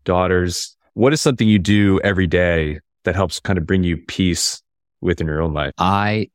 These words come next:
Speaker 2: stay up one hour after everybody in my house has gone to bed.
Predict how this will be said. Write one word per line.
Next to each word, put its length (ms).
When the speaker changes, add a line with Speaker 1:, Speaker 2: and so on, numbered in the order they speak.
Speaker 2:
stay 480
up 220
one 340
hour 680
after 600
everybody 640
in 120
my 140
house 580
has 180
gone 380
to 120
bed. 300